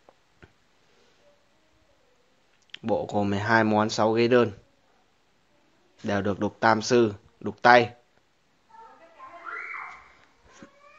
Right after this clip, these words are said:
<coughs> Thì trong thời gian vừa qua chúng tôi đã giới thiệu rất nhiều mẫu mã rồi. Bàn ghế Khổng Tử,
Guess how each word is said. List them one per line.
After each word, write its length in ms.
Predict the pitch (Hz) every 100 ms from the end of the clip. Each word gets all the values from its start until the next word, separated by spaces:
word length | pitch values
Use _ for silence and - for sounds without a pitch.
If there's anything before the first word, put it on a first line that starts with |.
| -
<coughs> 160 | - 196 - - - - - - -
Thì 80 | 104
trong 180 | 131 123
thời 140 | 117
gian 180 | 113 120
vừa 100 | 113
qua 220 | 107 120
chúng 120 | 117 117
tôi 220 | 120 117
đã 100 | 110
giới 160 | 123
thiệu 220 | 123 127 104
rất 220 | 151 -
nhiều 200 | 117 98
mẫu 180 | 104 113
mã 280 | 117 98
rồi. 160 | 135 104 - _ _ _ - - -
Bàn 260 | 113 104 101
ghế 200 | 107 127
Khổng 280 | - 95 92
Tử, 280 | 107 98